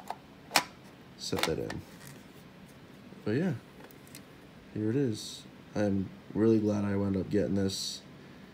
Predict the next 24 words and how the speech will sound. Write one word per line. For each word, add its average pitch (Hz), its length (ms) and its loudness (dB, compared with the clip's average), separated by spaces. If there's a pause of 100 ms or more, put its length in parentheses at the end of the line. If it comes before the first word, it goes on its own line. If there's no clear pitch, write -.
(160)
Like 95 120 -6
I 95 40 0
said, 92 160 -2
I 95 40 0
was 90 120 0
kind 104 180 2
of 98 80 2
upset - 420 2 (560)
at - 160 -8
the - 80 -6
beginning 95 320 4
I 92 60 2 (300)
wound 98 160 4
up 95 100 0
didn't 101 280 4
getting 90 260 4
this 95 300 0
'cause 90 260 -2
they 92 120 -2
sold 92 300 -2
out 107 180 6
of 95 140 0
'em, 95 180 2
but 92 220 0